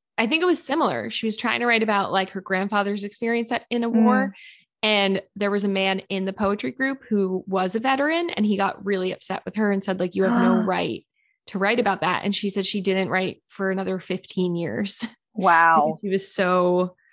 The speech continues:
Speaker 1: upset about what had happened. And so it's just really interesting. I mean, I think there's also differences between, like, cultural appropriation and
Speaker 2: Right.
Speaker 1: um, I think there's, like,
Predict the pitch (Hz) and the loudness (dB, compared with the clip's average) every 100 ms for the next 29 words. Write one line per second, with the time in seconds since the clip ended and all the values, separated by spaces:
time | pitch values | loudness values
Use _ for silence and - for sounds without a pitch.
0 | _ _ _ _ - 208 214 - 185 175 | _ _ _ _ -2 -2 -4 -4 0 0
1 | 170 - 190 185 175 170 - 180 175 175 | -2 -4 -6 -2 -2 -2 -2 -4 -4 -4
2 | 175 175 - 113 101 95 185 143 180 190 | -4 -4 -2 -4 -2 0 0 0 -2 -4
3 | _ _ _ _ - 226 208 196 185 185 | _ _ _ _ -4 2 4 4 2 -2
4 | - - 220 - 311 - 226 233 233 - | -8 -4 -2 -2 -4 0 2 4 2 0
5 | 202 - 214 180 180 202 208 220 220 214 | -4 -4 -4 -2 0 2 2 2 0 0
6 | 208 190 190 190 190 180 185 180 - - | 0 -2 -2 -4 -4 -6 -6 -8 -8 -4
7 | 185 175 - - _ - 190 - 190 185 | -2 -2 -4 -8 _ -4 -4 -2 -2 -2
8 | - 185 180 110 117 208 185 185 185 180 | -4 -6 -4 -4 -2 -2 -2 -2 -2 -2
9 | 175 180 - 214 185 170 - _ 208 196 | -2 -2 0 4 6 4 -4 _ -2 0
10 | 185 185 180 233 _ _ _ _ _ _ | 2 0 -2 -6 _ _ _ _ _ _
11 | _ _ _ 269 269 539 523 494 480 311 | _ _ _ 0 2 4 6 6 6 4
12 | - | 2